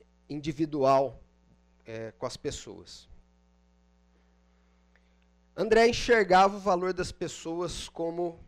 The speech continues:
indivíduos. Vamos dar uma olhadinha lá, vamos voltar ali, João capítulo um, de vinte e nove a trinta e nove.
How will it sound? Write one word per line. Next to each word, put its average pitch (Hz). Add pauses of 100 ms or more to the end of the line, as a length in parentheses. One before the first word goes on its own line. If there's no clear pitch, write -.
(280)
indivíduos. 143 (760)
Vamos 190
dar 214
uma 202
olhadinha 151
lá, 151 (140)
vamos 160
voltar 156
ali, 147
João 147 (460)
capítulo 151
um, 185 (580)
de 120
vinte 175
e 165
nove 170
a 175
trinta 160
e 143
nove. 104